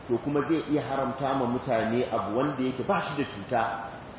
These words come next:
saboda ya musu sakamako, sakayya akan abin da suke na saban Allah. To wannan saboda, don haka wannan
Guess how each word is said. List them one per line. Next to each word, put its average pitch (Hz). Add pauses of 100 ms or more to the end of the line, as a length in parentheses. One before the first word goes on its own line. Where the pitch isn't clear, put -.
(140)
saboda 127
ya 110
musu 123
sakamako, 127 (160)
sakayya 185 (460)
akan -
abin 143
da 139
suke 123
na 123
saban 104
Allah. 87 (1600)
To 117
wannan 165
saboda, 170 (260)
don 156
haka 165
wannan 185